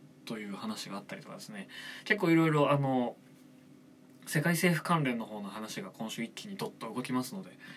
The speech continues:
まあ、ワノ国の決着がどうなるのかというところも楽しみなんですが、世界政府の動向も目が離せない展開となっております。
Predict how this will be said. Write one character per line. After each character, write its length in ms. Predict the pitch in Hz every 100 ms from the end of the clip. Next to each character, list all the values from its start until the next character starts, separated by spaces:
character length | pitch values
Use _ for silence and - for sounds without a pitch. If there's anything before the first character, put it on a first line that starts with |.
| - - - - - -
ま 100 | 147
あ、 40 | 139
ワ 140 | 143
ノ 100 | 147
国 240 | 143 131
の 80 | 127
決 220 | 117 127
着 540 | - 135 135 127 117 - -
が 100 | 127
ど 160 | 139
う 20 |
な 100 | 135
る 80 | 110
の 100 | 107
か 120 | 104
と 100 | 113
い 40 | 117
う 40 |
と 80 | 117
こ 80 | 120
ろ 60 |
も 100 | 104
楽 200 | 104 143
し 100 | 156
み 80 | 170
な 60 | 123
ん 80 | 104
で 40 |
す 140 | -
が、 180 | - 95 - - - -
世 140 | -
界 140 | 139
政 260 | 135 143 131
府 80 | 104
の 80 | 98
動 200 | 123 143
向 160 | 151
も 340 | 131 120 117 113 - -
目 120 | 131
が 100 | 113
離 200 | 113 113
せ 140 | -
な 60 | 104
い 40 | 90
展 180 | - 107
開 180 | - 101
と 120 | 95
な 60 | 101
っ 40 |
て 120 | 98 -
お 40 |
り 60 | -
ま 60 |
す。 120 | -